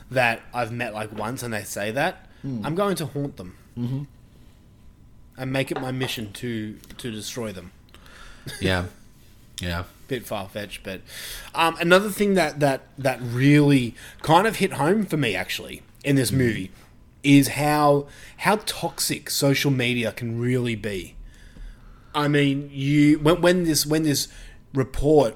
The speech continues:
Speaker 1: went, went, um, worldwide and on the
Speaker 2: Viral,
Speaker 1: news.
Speaker 2: whatever.
Speaker 1: Yeah, viral. That's the word I'm looking for.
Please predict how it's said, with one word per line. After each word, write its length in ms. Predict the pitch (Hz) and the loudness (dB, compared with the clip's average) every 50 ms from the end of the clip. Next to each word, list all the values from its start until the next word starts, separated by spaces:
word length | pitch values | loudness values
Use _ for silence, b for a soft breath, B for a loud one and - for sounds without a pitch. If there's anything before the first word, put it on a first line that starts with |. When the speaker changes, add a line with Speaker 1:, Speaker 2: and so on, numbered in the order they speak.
| - - | -8 -4
Speaker 1:
went, 480 | 120 135 135 131 123 104 - - - - - - - - - - - - - - | -2 0 0 0 -4 -6 -6 -8 -8 -8 -14 -20 -20 -20 -20 -20 -20 -20 -18 -12
went, 380 | 120 120 131 127 123 110 - | -4 -2 -2 -2 -2 -6 -8
um, 600 | 113 113 113 113 107 104 104 104 101 101 101 104 | -8 -8 -6 -6 -6 -6 -6 -8 -10 -10 -10 -2
worldwide 640 | 127 139 135 131 117 110 120 120 117 113 104 92 90 | 2 2 4 4 2 -2 -2 0 0 0 -2 -4 -4
and 80 | - | -2
on 220 | 98 - - 90 90 | 0 2 4 4 4
the 60 | 90 | 4
Speaker 2:
Viral, 100 | 87 92 | 4 2
Speaker 1:
news. 380 | 113 123 120 113 98 90 80 - - | 2 2 0 -2 -4 -6 -6 -4 -4
Speaker 2:
whatever. 400 | 92 87 87 85 90 87 98 101 - | -2 -2 -2 -4 -4 -4 -6 -6 0
Speaker 1:
Yeah, 160 | - 165 151 104 | 0 2 2 2
viral. 440 | 113 139 143 135 120 98 101 95 - | 2 2 2 2 2 0 -4 -8 -6
That's 220 | - 117 113 - - | -6 -6 -4 -4 -8
the 80 | 113 | -8
word 180 | 98 98 98 95 | -8 -10 -10 -10
I'm 120 | 92 92 | -10 -12
looking 200 | 95 92 - 101 | -14 -14 -16 -14
for. 200 | - 120 127 123 | -12 -10 -12 -12